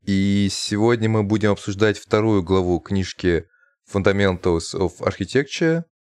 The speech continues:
Она называется "Архитектурное мышление". А с вами снова два Жени. Один, который хочет стать дата-инженером,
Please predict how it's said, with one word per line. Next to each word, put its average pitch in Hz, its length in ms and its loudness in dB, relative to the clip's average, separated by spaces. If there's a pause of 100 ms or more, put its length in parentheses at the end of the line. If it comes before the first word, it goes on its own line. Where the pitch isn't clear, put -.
(140)
Она 101 240 2
называется 107 600 2
"Архитектурное 92 600 -4
мышление". 82 600 -6 (420)
А 80 540 2
с - 180 -8
вами 90 720 2 (340)
снова 92 380 0
два 98 220 2
Жени. 151 320 0 (560)
Один, 101 360 -2
который 95 300 0
хочет 95 260 -4
стать - 400 -2
дата-инженером, 120 840 0